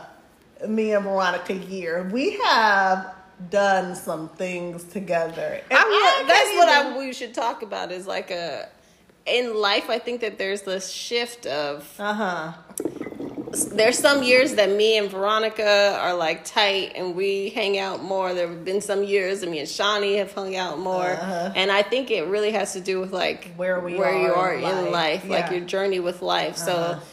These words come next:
Speaker 2: it, and, you know, this year I'm married, they're not.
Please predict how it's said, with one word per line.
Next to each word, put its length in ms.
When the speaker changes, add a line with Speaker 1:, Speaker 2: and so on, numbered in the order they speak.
Speaker 2:
it, 380
and, 200
you 140
know, 520
this 300
year 680
I'm 340
married, 600
they're 200
not. 540